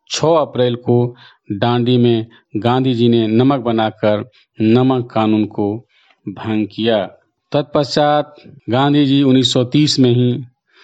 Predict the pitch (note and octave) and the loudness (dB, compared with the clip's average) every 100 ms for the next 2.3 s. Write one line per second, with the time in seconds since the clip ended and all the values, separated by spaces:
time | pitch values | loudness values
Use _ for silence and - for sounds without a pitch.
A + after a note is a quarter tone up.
0 | _ - - - D3 D3 C#3+ B2 C3 C3 | _ -18 -14 -4 0 0 0 2 2 0
1 | - B2 B2 A2+ B2 A#2 A#2 A2+ A#2 A#2 | -2 -2 -2 0 -2 0 0 2 2 0
2 | A2+ A2 | -2 -4